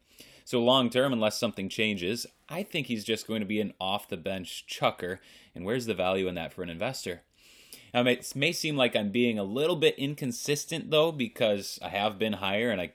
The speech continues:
do continue to be higher on Darius Garland, and he's, for the most part, been just as bad as Collin Sexton so far this year.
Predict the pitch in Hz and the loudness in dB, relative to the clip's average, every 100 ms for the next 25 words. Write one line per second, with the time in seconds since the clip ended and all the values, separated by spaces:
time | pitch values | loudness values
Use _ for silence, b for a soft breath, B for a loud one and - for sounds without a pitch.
0 | _ 107 104 104 92 - 107 113 107 104 | _ -6 -6 -6 -10 -6 -4 -4 -4 -4
1 | 101 104 117 117 113 - 95 95 85 98 | -4 0 2 2 0 -6 -8 -8 -8 -4
2 | 104 110 98 95 90 107 120 143 175 160 | -2 -2 -4 -6 0 4 4 2 -2 -6
3 | - b b b - 98 92 85 - - | -14 b b b -8 -6 -6 -8 -12 -10
4 | 101 101 - 85 82 98 - 98 - _ | -6 -6 -6 -8 -8 -6 -4 -4 -6 _
5 | _ _ 95 87 80 - - 95 82 85 | _ _ -8 -8 -10 -10 -8 -10 -6 -6
6 | 92 95 101 95 90 92 - 113 113 117 | -6 -6 -8 -8 -6 -8 -8 -6 -2 0
7 | - 120 123 135 135 | 2 0 0 -2 -4